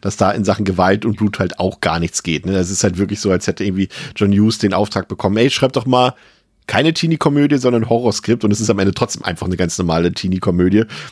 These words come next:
die halt eine andere Prämisse hat, aber es ist halt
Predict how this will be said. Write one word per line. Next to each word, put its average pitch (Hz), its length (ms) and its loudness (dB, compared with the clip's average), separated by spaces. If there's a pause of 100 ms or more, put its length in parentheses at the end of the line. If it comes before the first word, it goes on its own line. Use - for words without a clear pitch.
(100)
die 95 120 0
halt 95 160 -2
eine 90 320 0
andere 90 180 -4
Prämisse 95 460 0
hat, 95 180 -2
aber 85 420 0
es - 140 -8
ist - 240 -8
halt - 400 -4